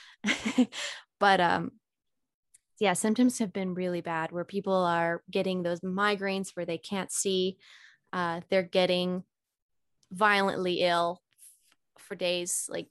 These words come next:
they can't keep anything in, can't keep anything down. But, uh,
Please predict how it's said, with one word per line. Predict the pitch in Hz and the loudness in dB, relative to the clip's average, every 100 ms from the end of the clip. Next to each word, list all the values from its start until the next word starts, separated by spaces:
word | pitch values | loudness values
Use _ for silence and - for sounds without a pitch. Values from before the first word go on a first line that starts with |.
| _ | _
they | 185 | -6
can't | - 180 | -4 -6
keep | - 196 | -4 0
anything | 185 180 190 180 | 0 -2 -4 -4
in, | 175 175 180 | -2 -2 -4
can't | - 185 185 | -6 -8 -6
keep | 185 - | -8 -4
anything | 180 175 185 175 | -4 -4 -6 -4
down. | 180 175 175 175 | 0 0 0 2
But, | 196 - _ _ _ - | 2 2 _ _ _ -4
uh, | 202 196 | -2 0